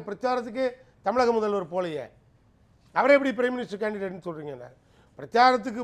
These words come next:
போன ஆளு தான் பி-, பிரைம் மினிஸ்டர் ஆகணும்னு சொன்னா, அதிக இடத்துக்கு பிரதமர் மோடியை விட இங்க இருக்கிற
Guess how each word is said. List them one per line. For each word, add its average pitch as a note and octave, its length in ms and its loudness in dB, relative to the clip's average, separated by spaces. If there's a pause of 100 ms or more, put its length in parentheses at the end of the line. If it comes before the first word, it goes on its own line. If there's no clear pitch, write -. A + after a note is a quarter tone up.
போன A#3 240 2
ஆளு A#3 140 2
தான் C#4 180 2 (420)
பி-, A3 200 -2
பிரைம் A#3+ 200 0
மினிஸ்டர் G#3 340 0
ஆகணும்னு G#3+ 440 2
சொன்னா, C#3+ 240 -6 (720)
அதிக A3 300 0 (100)
இடத்துக்கு A#3+ 340 -2 (260)
பிரதமர் A#3 420 0
மோடியை A3 300 2
விட D#3+ 160 -4 (760)
இங்க A3+ 200 -6
இருக்கிற A#3+ 220 2